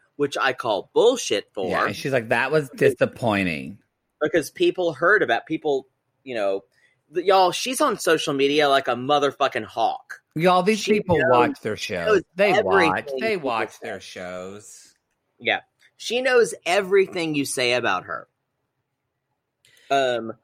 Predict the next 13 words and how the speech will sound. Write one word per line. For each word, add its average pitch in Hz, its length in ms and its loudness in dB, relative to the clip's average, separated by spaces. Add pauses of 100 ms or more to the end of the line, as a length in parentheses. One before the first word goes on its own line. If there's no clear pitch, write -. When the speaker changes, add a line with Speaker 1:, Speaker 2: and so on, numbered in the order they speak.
Speaker 2:
St. 202 400 -2
John 277 180 -2
came 160 280 -4
for 214 160 -4
her. 123 180 -2
Saint 180 340 -6
John, 233 240 -8 (280)
Saint 160 300 -4
John 202 120 -2
actually, 160 480 -2
I 156 60 -2
mean, 165 180 -2
he 190 260 -2